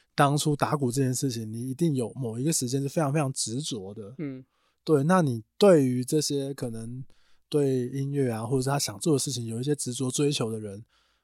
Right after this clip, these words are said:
Speaker 1: 你会给他们什么建议吗？
Speaker 2: 嗯。
Speaker 1: 因为你已经执着到没有热情了嘛。
Speaker 2: 嗯。
Speaker 1: 你可以执着到一百分的嘛，那你会回头来讲，二十年，那你可以，你会，你觉得你会希望跟这些人讲什么？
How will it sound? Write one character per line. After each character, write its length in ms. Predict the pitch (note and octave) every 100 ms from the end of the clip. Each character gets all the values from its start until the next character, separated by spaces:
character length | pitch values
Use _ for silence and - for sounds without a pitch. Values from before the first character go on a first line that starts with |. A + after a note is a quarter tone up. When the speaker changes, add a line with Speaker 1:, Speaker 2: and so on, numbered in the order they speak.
| _ _
Speaker 1:
你 100 | -
会 140 | C#3+ F#3
给 80 | C3
他 100 | C3
们 80 |
什 80 | B2+
么 80 | A2
建 220 | G#2 A#2
议 120 | G#2 G2+
吗？ 220 | - A#2+ _ _ _ _ _ _ _ _ _ _ -
Speaker 2:
嗯。 300 | A#2+ G#2 - _
Speaker 1:
因 80 | A3+
为 40 |
你 60 | G#3
已 20 |
经 80 | A#3+
执 200 | F3 A3
着 160 | G3
到 120 | A3+
没 100 | G#3+
有 100 | A3+
热 180 | F#3 A#3+
情 240 | E3 C#3+ B2
了 100 | C3
嘛。 220 | A#2 A2 _ _
Speaker 2:
嗯。 240 | - - -
Speaker 1:
你 80 | E3+
可 120 | A#3
以 20 |
执 180 | G#3+ F#3
着 160 | F#3 F#3
到 140 | G#3+
一 100 | G#3
百 200 | F3 D3+
分 180 | B2+ D3
的 80 | C#3
嘛， 160 | A2+ C#3+
那 120 | G#3
你 100 | C#3
会 240 | E3+ D#3 C#3 -
回 240 | - E3+ G#3+
头 200 | G#3 D#3+
来 160 | D3
讲， 300 | D3+ C3+ A2+ A2+
二 140 | D#3 E3+
十 200 | - C3
年， 200 | A#2+ A#2
那 80 | C#3+
你 180 | A2+ A2 _ _ _
可 160 | - F#3+
以， 120 | G#3+ -
你 140 | D#3+ D#3+
会， 100 | G#3+
你 140 | E3+
觉 120 | G3+
得 60 | A#3+
你 80 | C#3+
会 100 | D#3
希 180 | -
望 120 | D#3 C#3
跟 100 | C3
这 80 |
些 120 | C3 B2
人 120 | G#2 A2
讲 260 | - F#2 A2+
什 120 |
么？ 60 | -